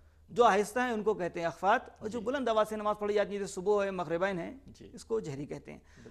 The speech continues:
Speaker 1: اگر مسئلہ نہ جاننے کی وجہ سے اس نے برعکس کر د-، پڑھ لیا ہے تو اس میں کوئی مشکل نہیں ہے،
Speaker 2: صحیح۔
Speaker 1: نماز صحیح ہے اس کی۔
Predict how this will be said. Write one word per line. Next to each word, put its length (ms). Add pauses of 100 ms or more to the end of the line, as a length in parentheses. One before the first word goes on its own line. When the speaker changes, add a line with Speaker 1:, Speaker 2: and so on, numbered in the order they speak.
Speaker 1:
اگر 240
مسئلہ 300
نہ 140
جاننے 320
کی 60
وجہ 240
سے 60
اس 140
نے 100
برعکس 320
کر 140
د-، 200
پڑھ 140
لیا 280
ہے 100
تو 100
اس 100
میں 80
کوئی 120
مشکل 280
نہیں 140
ہے، 140 (160)
Speaker 2:
صحیح۔ 240
Speaker 1:
نماز 180
صحیح 220
ہے 100
اس 120
کی۔ 140